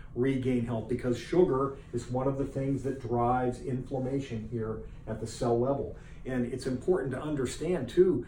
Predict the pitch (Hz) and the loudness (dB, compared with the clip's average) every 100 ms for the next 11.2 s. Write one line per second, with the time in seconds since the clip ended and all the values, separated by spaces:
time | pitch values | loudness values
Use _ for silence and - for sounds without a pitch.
0 | - 131 160 196 170 151 139 139 165 - | -4 2 6 6 6 4 4 4 2 2
1 | 135 123 113 107 151 180 - 117 104 - | 0 0 0 2 4 4 2 -2 -4 -4
2 | 143 143 131 120 143 131 104 110 - - | 2 4 4 2 2 0 -2 -6 -12 -16
3 | - - - 123 135 135 123 131 143 135 | -16 -14 -6 0 4 4 2 4 4 4
4 | 123 120 120 131 123 120 - 117 110 104 | 0 0 0 0 0 0 -2 -2 -2 -4
5 | - 123 139 123 - 143 - 120 120 120 | -6 0 0 0 0 -2 0 0 2 0
6 | 110 - 147 175 - - - 139 - 165 | -2 -2 2 2 2 -8 -6 -4 -4 2
7 | 175 165 147 143 135 180 - 135 127 131 | 4 4 2 0 2 2 2 -2 -2 -2
8 | 127 - 151 165 180 - 151 156 143 180 | -4 -4 -2 0 0 -2 -6 -6 -4 -2
9 | 185 175 139 131 127 - - - 131 151 | -2 -2 -2 -4 -6 -12 -6 0 6 6
10 | 127 180 - 185 180 160 123 147 185 196 | 8 8 8 6 6 4 2 2 2 2
11 | 120 92 | -2 -8